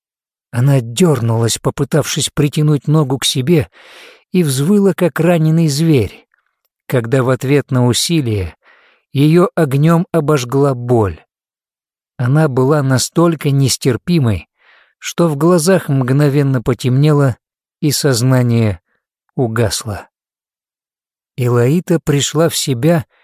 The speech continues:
от разливающегося по телу тепла. Оно бежало по венам вместе с кровью и возвращало силы,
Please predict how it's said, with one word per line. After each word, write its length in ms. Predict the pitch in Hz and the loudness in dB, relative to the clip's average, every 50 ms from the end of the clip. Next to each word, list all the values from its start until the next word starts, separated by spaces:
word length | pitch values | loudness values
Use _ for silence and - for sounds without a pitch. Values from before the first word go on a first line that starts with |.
| _ _ _ _ _ _ _ _ _ | _ _ _ _ _ _ _ _ _
от 180 | - 151 - - | -4 -4 -2 0
разливающегося 1080 | 151 156 135 120 131 135 135 135 170 180 175 156 - - - 160 156 151 - - 160 | 0 0 0 0 0 -2 0 0 0 2 0 0 0 0 0 0 0 0 0 -2 -4
по 180 | - - 160 147 | -2 -2 -2 -4
телу 400 | - - - 170 170 156 151 147 | -2 -2 0 0 0 0 0 -2
тепла. 640 | - - - 156 - - 147 147 123 95 78 - - _ _ _ _ _ _ _ _ _ _ _ _ _ _ _ _ _ | -4 -6 -6 -6 -2 0 0 2 0 0 -2 -6 -16 _ _ _ _ _ _ _ _ _ _ _ _ _ _ _ _ _
Оно 420 | - 113 110 107 107 117 135 165 | -6 -4 -2 0 2 2 2 2
бежало 680 | 156 131 123 143 131 110 104 110 131 143 139 135 135 127 - | 0 0 0 -2 0 0 0 0 0 0 0 0 -2 -2 -2
по 160 | - 120 110 | -2 -2 -2
венам 600 | 107 101 104 127 156 160 143 120 110 104 101 98 | -2 -2 -2 0 0 0 2 0 0 0 -2 -4
вместе 560 | 95 95 104 113 135 135 - - - - 131 | -4 -2 0 0 0 0 0 -2 -6 -6 -6
с 120 | 107 - - | -6 -6 -6
кровью 640 | - - 131 151 175 156 113 101 95 101 98 90 - _ - - - - _ - | -6 -4 -2 0 0 0 0 -2 -4 -4 -6 -6 -8 _ -20 -20 -20 -20 _ -4
и 120 | 143 135 | -2 0
возвращало 800 | 123 123 127 98 107 104 107 117 117 - - 170 175 175 180 175 | 0 0 0 0 -2 -2 -2 0 -2 -2 -2 -2 -2 -2 -2 -2
силы, 640 | 165 - - - 208 190 170 131 98 85 80 - | -2 -2 -4 -4 -2 -2 -2 -4 -4 -6 -10 -14